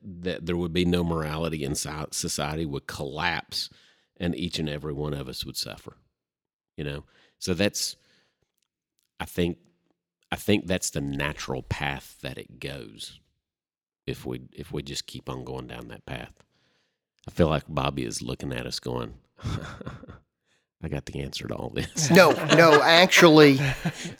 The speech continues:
Speaker 2: I'm, I'm looking at you going,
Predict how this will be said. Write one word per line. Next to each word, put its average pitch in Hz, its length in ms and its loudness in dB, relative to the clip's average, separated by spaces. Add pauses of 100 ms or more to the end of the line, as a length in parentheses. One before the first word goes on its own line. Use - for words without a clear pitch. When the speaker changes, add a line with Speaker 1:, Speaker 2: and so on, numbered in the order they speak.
Speaker 2:
I'm, 170 300 6 (160)
I'm 165 280 8
looking 165 500 8
at 143 300 2
you 139 60 0
going, 139 600 4